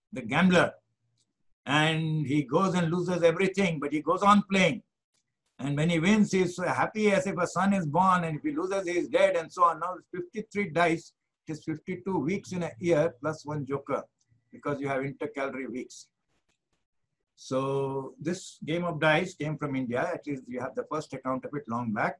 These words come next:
You have the account in Mahabharata. You know that Shakuni wins the game by deceit. That's very important that he wins the game by deceit, because you can have deceit only if you have a concept of a fair game, right? And so he had a concept of a fair game or an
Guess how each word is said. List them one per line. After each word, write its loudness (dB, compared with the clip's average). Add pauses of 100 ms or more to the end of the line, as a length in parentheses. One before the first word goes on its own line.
You -8
have -2
the -4
account -4
in -6
Mahabharata. -2
You -10
know -6
that -8
Shakuni -6
wins -8
the -12
game -4
by -4
deceit. -2 (640)
That's -2
very 4
important 4
that 2
he 4
wins 0
the -4
game -4
by 0
deceit, 0 (320)
because -2
you -2
can 2
have 6
deceit 0
only 2
if -2
you 4
have 6
a 2
concept -4
of 0
a 2
fair 6
game, -2 (2000)
right? 0 (400)
And -8
so 2
he 8
had 8
a 6
concept 2
of 4
a 2
fair 8
game 2
or 6
an 2